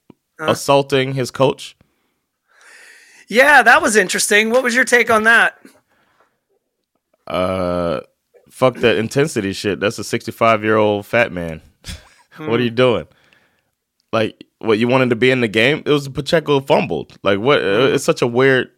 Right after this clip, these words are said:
Speaker 2: time to do that.
Speaker 1: Well, I think it was a th-, it was on a third down, and he felt like he should have been in the game. And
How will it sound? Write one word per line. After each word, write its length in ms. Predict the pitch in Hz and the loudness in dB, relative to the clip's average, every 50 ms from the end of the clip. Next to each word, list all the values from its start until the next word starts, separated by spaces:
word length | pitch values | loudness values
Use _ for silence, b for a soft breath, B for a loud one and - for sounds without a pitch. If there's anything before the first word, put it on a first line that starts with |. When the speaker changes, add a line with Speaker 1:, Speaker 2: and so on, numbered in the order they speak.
| _ _ - | _ _ -8
Speaker 2:
time 400 | - - 120 131 139 113 87 90 | -4 0 0 2 2 0 -2 -4
to 160 | - - 87 | -8 -10 -10
do 180 | 80 80 113 113 | -8 -8 -10 -10
that. 180 | 101 80 - - - _ _ _ _ _ _ _ _ _ _ B B B B B B - | -10 -10 -12 -14 -18 _ _ _ _ _ _ _ _ _ _ B B B B B B -2
Speaker 1:
Well, 180 | 208 220 220 220 | 0 2 2 2
I 40 | |
think 180 | 226 302 277 247 | 2 0 -4 -4
it 40 | 262 | -4
was 140 | 240 214 190 | -2 0 0
a 80 | 214 | -2
th-, 180 | - - - 220 | -2 -2 -2 -2
it 60 | 202 | -2
was 140 | 202 196 196 | 0 0 0
on 140 | 226 226 220 | 0 0 0
a 60 | 185 | -2
third 360 | - - 214 196 196 190 170 | -2 -2 0 0 2 0 0
down, 480 | 170 170 175 185 185 190 185 180 180 165 | 2 2 4 4 4 4 2 0 0 -4
and 120 | 156 151 | -4 -6
he 120 | 170 180 | -6 -8
felt 240 | 165 - 180 170 170 | -4 -2 0 0 0
like 140 | 170 165 160 | 0 -4 -4
he 100 | 175 175 | -4 -6
should 200 | - - - 165 | -4 -2 -2 -2
have 60 | 160 156 | -2 0
been 140 | 165 156 | -2 -2
in 120 | 156 151 151 | -2 -4 -6
the 80 | 147 | -6
game. 440 | 135 147 143 147 143 143 143 139 135 | -4 -4 -2 -2 -4 -4 -6 -8 -10
And 320 | 127 123 120 120 120 123 | -10 -12 -12 -14 -16 -18